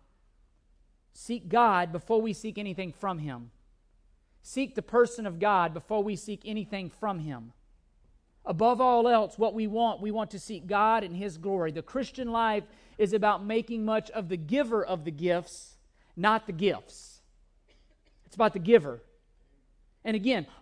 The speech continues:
only here will we be able to suffer well, persevere in persecution without being drawn away, because ultimately, those things aren't why we're following God. It's Him who we desire, not the blessings.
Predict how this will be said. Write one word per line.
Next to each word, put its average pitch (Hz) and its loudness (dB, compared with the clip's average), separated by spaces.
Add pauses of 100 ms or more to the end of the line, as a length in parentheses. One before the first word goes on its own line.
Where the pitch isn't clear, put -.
only 277 4
here 233 4 (140)
will 247 2
we 247 0
be 247 0
able 233 8
to 226 -8
suffer 254 0
well, 247 4 (160)
persevere 247 2
in 240 -4
persecution 233 -2
without 220 4
being 233 -4
drawn 214 2
away, 226 2
because 208 0
ultimately, 220 2 (1500)
those 247 6
things 262 0
aren't 262 4
why 226 8
we're 220 4
following 226 4
God. 208 0 (1300)
It's 233 4
Him 320 0
who 220 0
we 220 -2
desire, 175 2
not 214 0
the 220 0
blessings. 160 -2